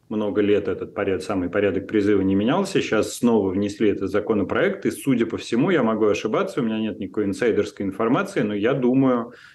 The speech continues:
что как раз в этом, а, законе во втором чтении добавят, э, пункт относительно того, что электронные,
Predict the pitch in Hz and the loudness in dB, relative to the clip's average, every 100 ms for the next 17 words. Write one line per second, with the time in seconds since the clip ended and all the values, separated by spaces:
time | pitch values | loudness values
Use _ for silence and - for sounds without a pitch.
0 | - - - 110 110 117 120 123 117 110 | -18 -4 -2 0 -2 0 0 -2 0 2
1 | 104 101 90 - _ _ - 104 101 101 | 2 -2 -4 -10 _ _ -6 0 2 2
2 | 95 110 156 180 147 113 - 110 113 110 | 2 0 0 2 2 0 0 -2 0 -2
3 | - - 160 160 147 104 107 98 107 117 | -6 -4 -2 0 0 0 -2 0 0 2
4 | 123 117 - - _ 117 104 101 101 101 | 2 0 -4 -18 _ -4 0 2 2 2
5 | 131 156 156 120 113 101 123 - 101 104 | 2 2 0 -2 -2 -2 -2 -2 0 2
6 | 117 107 - 104 107 107 107 110 101 101 | 2 0 0 4 4 4 2 2 2 0
7 | 113 110 110 101 101 95 87 | 0 0 0 -2 -4 -8 -10